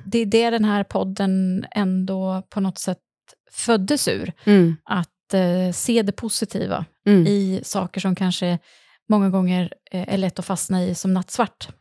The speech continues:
Speaker 2: Mm.
Speaker 1: Att det finns, eh, sätt att ta sig upp ur det.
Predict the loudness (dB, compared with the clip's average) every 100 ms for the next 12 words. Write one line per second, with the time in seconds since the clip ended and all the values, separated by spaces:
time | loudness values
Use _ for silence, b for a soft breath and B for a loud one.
0 | 4 6 4 0 B B B -6 -4 0
1 | 2 2 0 -2 -2 0 -2 -2 -4 -2
2 | -2 -2 -6 -6 -4 -6 -6 -8 _ -10
3 | -8 -6 -8